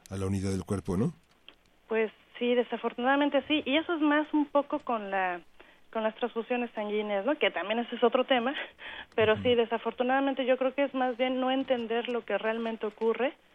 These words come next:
Speaker 2: y, pues, el desconocimiento genera todos estos tipos de, de manifestaciones.
Speaker 1: La, ¿las transfusiones alteran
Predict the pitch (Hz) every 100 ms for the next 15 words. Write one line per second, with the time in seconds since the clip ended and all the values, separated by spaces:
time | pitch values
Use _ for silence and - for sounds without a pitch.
0 | - - _ - 196 - 196 - 208 202
1 | 208 208 226 214 - 226 226 220 214 269
2 | 320 - - - 202 208 214 220 214 202
3 | 214 - 208 214 - 202 180 175 175 180
4 | 180 175 185 180 190 180 - - - 127
5 | 123 139 147 147 143 175 180 - 117 110
6 | - 135 139 139 117